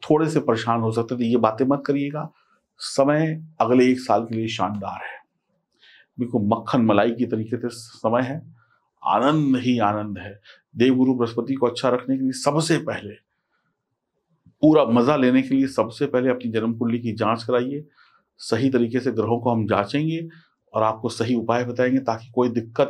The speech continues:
ही ना रहे, दिक्कत को जड़ से मिटा देंगे। और दिए गए नंबरों पर संपर्क करिए ताकि हम आपकी जन्म कुंडली की जांच कर सकें।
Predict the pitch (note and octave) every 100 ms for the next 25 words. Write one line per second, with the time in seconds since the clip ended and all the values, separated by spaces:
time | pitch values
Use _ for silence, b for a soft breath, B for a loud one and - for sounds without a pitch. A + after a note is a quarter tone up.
0 | - D3+ C3 A2 G#2 G2+ A2+ - D3+ C#3+
1 | - D3+ E3+ E3 - _ _ - D3+ D3+
2 | C3+ A2 F#2+ D#2+ F#2+ - - _ _ _
3 | _ _ b b b b b b _ -
4 | A#2 G#2+ F2+ - - _ _ _ _ _
5 | _ _ - G#2+ A2+ A#2 A#2 A2+ A#2 A#2
6 | A2+ G#2+ A2+ B2+ C3+ C3+ C3+ G#2+ - A2+
7 | A2 G#2 G#2 G#2 G#2+ A2 G#2+ A2 A2 F#2+
8 | G2 G2 G2 G2+ G2 - -